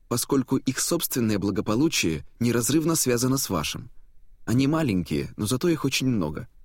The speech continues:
Сто друзей, как известно, лучше ста рублей, а миллиарды друзей ценнее огромного состояния. Как хорошо, что они у вас есть, ваши маленькие верные друзья. И что бы вы делали без них? Ой, даже представить страшно.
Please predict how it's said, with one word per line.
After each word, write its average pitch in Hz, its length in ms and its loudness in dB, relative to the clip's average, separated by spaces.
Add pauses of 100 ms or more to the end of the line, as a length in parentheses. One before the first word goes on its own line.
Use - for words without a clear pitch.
(640)
Сто - 240 2
друзей, 113 380 2
как 127 200 -2
известно, 113 460 0
лучше 110 320 0
ста 87 220 -2
рублей, 73 420 -2 (460)
а 120 80 0
миллиарды 117 480 2
друзей 85 500 -2 (160)
ценнее 120 520 2
огромного 95 500 0
состояния. 71 640 -4 (920)
Как 180 180 -2
хорошо, 147 400 2
что - 160 0
они 104 180 2
у 101 80 2
вас 90 220 0
есть, - 420 -4
ваши 87 320 -2
маленькие 110 560 0
верные 85 380 0
друзья. 78 480 -4 (800)
И - 40 -2
что 202 220 0
бы 170 100 2
вы 156 120 4
делали 101 400 0
без 71 220 -4
них? - 280 -8 (460)
Ой, 131 260 2
даже 107 300 0
представить 80 560 -4
страшно. - 540 -6